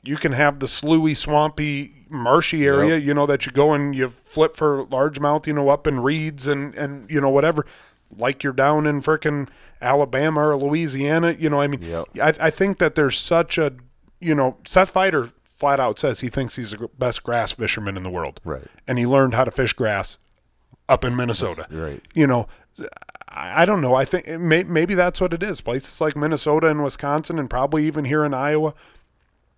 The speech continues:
Speaker 1: offer such diverse, you know, all, all sorts of stuff. You know, the farther up north in Minnesota you get, you get a lot of rocks and,
Speaker 2: Yep.
Speaker 1: and, you know, whatever.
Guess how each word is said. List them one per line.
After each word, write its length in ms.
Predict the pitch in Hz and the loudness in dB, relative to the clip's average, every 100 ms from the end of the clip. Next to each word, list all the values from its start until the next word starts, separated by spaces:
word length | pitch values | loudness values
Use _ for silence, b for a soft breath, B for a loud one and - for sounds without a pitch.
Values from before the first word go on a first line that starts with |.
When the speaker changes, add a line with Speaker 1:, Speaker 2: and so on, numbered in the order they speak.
| _ - _ _ _ _ | _ -20 _ _ _ _
Speaker 1:
offer 320 | 123 139 156 | 2 4 2
such 540 | 135 - 151 147 - 143 | -2 0 0 0 -2 -2
diverse, 760 | 135 127 120 139 139 - - - - | -2 -2 -2 -2 -2 -6 -12 -16 -8
you 140 | 143 | -4
know, 180 | 123 104 b b b b _ _ | -4 -6 b b b b _ _
all, 140 | 131 147 | 2 4
all 220 | 156 175 | 4 4
sorts 320 | - 196 202 | 2 0 0
of 80 | 139 | -4
stuff. 260 | - 110 131 | -2 -2 -2
You 60 | |
know, 100 | 139 151 - | -2 -4 -6
the 200 | 131 135 | -14 -8
farther 420 | - 143 156 147 | 0 2 4 2
up 100 | 156 | 0
north 280 | 151 156 165 | 0 0 0
in 100 | 156 | 0
Minnesota 460 | 147 160 - 160 165 | 0 0 2 2 2
you 140 | 156 | -4
get, 220 | 143 170 | -2 -4
you 100 | 160 | -4
get 140 | 123 131 | -6 -4
a 40 | |
lot 200 | 131 131 131 | 0 0 0
of 60 | |
rocks 540 | 117 117 107 - - 135 | 0 0 -4 -8 -6 -4
and, 260 | 117 113 | -4 -6
Speaker 2:
Yep. 80 | - | -6
Speaker 1:
and, 320 | 117 117 - | -6 -6 -4
you 100 | 135 | -4
know, 80 | 120 | -2
whatever. 280 | 127 131 | 0 0